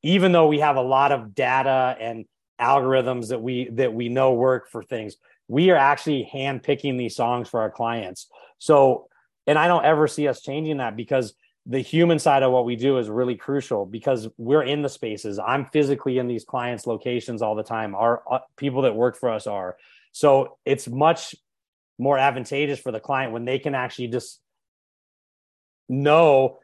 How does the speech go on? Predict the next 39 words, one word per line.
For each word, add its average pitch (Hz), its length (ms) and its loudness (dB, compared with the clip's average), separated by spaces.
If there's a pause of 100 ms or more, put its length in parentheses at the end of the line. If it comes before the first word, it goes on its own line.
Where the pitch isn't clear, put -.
(160)
that 127 200 -2
we 151 200 0
have 147 200 2
an 135 140 -2
idea 131 380 -2
of 123 100 -4
who's 127 260 -8
in 120 80 -10
their 110 140 -8
space. 113 420 -4
So 123 120 0
it's 123 120 -4
not 151 180 2
me 147 120 0
just 131 160 -4
saying, 131 200 -2
"Okay, 127 420 0 (460)
let's 143 300 0
go 147 480 4
eighty 165 320 0
songs, 139 720 -2 (1160)
nineteen 143 400 -2
eighty 139 280 2
to 123 60 -4
nineteen 135 320 -4
eighty-nine, 139 600 -2 (240)
top 135 260 2
hundred 135 540 2
beats 135 240 -8
per 139 100 -2
minute 131 280 -2
of 113 100 -6
one 117 260 -4
twenty," 104 440 -8
right? 120 300 -2 (360)
I 202 100 2
can 214 180 4
do 165 220 2
that 117 340 0